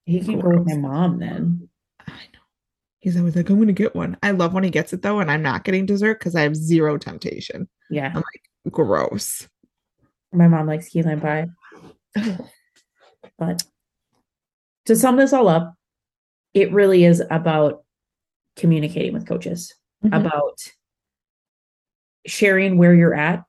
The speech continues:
Speaker 1: letting them express to you their expectations. I'm all about setting clear expectations.
Speaker 2: Yeah.
Speaker 1: And if, if you don't have those clear expectations, there's a lot of gray area.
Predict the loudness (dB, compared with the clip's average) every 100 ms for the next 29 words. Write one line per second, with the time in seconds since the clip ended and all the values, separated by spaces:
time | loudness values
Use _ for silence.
0 | -4 2 6 6 6 4 2 0 -2 -2
1 | -2 2 2 0 -4 -8 -8 -4 -2 -2
2 | 0 -2 -4 _ _ _ _ 0 2 6
3 | 6 6 4 0 -2 -4 -2 -2 -2 -6
4 | -10 -10 -10 -12 -14 -16 _ _ _ _
5 | -8 -8 -6 0 2 2 0 -4 -6 -10
6 | _ _ _ _ _ _ _ _ 2 2
7 | 2 0 4 4 4 4 4 4 4 4
8 | 4 4 4 -2 2 2 4 2 2 0
9 | 0 2 2 2 4 4 4 2 0